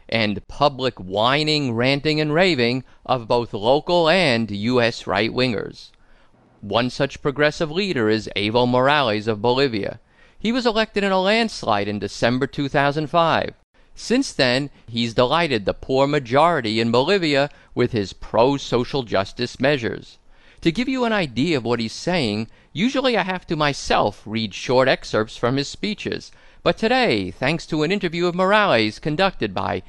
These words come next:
Amy Goodman on her wonderful Democracy Now! program,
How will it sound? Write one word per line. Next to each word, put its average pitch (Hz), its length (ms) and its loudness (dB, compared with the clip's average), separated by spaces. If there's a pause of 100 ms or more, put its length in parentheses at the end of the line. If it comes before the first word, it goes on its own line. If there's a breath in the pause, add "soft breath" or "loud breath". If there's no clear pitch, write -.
(140 soft breath)
Amy 143 300 0
Goodman 143 480 0 (180 soft breath)
on 110 160 -2
her 110 160 -4
wonderful 110 540 -2
Democracy 110 640 -2
Now! 175 220 2
program, 120 600 2